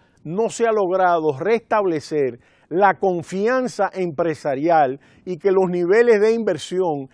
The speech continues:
en las empresas puedan lograr un flujo suficiente como para incrementar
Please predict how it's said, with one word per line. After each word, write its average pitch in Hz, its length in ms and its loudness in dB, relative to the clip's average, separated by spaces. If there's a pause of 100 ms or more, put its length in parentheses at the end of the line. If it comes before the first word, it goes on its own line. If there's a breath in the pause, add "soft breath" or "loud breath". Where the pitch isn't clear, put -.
(220 soft breath)
en 190 180 -2
las 220 160 2
empresas 175 640 -2
puedan 214 340 4
lograr 156 500 0 (260 soft breath)
un 254 180 -2
flujo 220 460 0
suficiente 185 1000 -6 (300 soft breath)
como 214 340 0
para 208 300 4
incrementar 165 1000 2